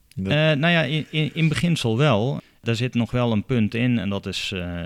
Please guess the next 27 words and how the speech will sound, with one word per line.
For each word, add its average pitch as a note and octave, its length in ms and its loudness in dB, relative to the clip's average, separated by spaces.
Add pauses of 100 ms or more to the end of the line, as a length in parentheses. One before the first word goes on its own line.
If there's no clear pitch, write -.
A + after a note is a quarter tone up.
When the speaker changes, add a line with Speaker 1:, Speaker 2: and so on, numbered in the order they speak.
Speaker 2:
een A2+ 200 -2
van G2+ 160 -2
de G2 80 -2
weigerings- G2 540 -4
en - 60 -6
opzeggingsgronden F#2+ 800 -6
is F#2+ 120 -6
de G2+ 120 -6
W F2 40 -8 (160)
W D#2 200 -12
F - 60 -20
T. - 100 -12 (1300)
Maar A2+ 120 2
de A2+ 80 0
basisbetaalrekening B2+ 1000 2
is G#2 100 -2
niet A2+ 180 2
opgenomen A2+ 580 0
als G2+ 140 -4
een G#2 120 -4
uitgezonderde A2 680 -2
rekening G2+ 440 -2
voor G2 160 -6
fatca G#2 420 -4
onder F#2+ 220 -4
de F#2+ 120 -8
iga. - 300 -8